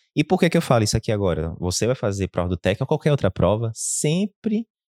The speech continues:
fique atento a essas questões onde ele pede o incorreto, porque às vezes você não grifa ali o incorreto, você passa batido,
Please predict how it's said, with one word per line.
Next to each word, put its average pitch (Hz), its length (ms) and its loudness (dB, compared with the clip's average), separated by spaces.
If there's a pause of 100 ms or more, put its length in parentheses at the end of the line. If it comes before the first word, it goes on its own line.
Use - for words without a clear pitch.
(120)
fique 127 260 0
atento 87 500 0 (360)
a 101 140 4
essas 107 220 2
questões 101 340 0
onde 110 160 0
ele 113 120 0
pede 104 220 -2
o 110 60 0
incorreto, 127 580 0
porque 95 220 -4
às 123 140 2
vezes 113 240 -2
você 123 220 -2
não 127 200 2
grifa 110 400 4
ali 104 140 4
o 95 40 4
incorreto, 98 580 2
você 107 200 0
passa 110 320 2
batido, 113 680 0